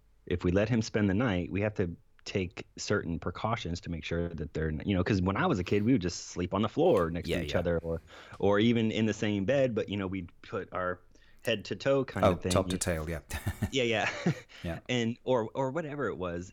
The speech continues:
Speaker 1: And now we're just like, "Okay, so how do we do this to ensure that they're not, you know, doing anything with each other?"
Speaker 2: Yeah.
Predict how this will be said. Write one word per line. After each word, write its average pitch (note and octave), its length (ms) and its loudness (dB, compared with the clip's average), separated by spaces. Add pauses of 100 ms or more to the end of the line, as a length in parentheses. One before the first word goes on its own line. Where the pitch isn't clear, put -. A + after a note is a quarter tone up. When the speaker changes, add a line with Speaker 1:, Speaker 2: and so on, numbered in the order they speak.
Speaker 1:
And F#2 420 -2 (840)
now A#2 300 2
we're A#2+ 120 4
just G#2 240 -4
like, E2+ 220 -6
"Okay, E2 280 -4 (100)
so F#2 120 -4
how G#2+ 180 0
do A2+ 60 4
we C3 120 4
do A#2+ 140 0
this G2 220 2
to - 160 -4
ensure F#2+ 400 2
that E2+ 180 -4
they're E2+ 160 -2
not, F2 420 -4 (360)
you F2+ 140 -2
know, D2+ 220 -4
doing E2+ 380 2
anything E2 400 2
with E2 160 2
each E2+ 220 0
other?" E2 320 2
Speaker 2:
Yeah. G#2+ 60 6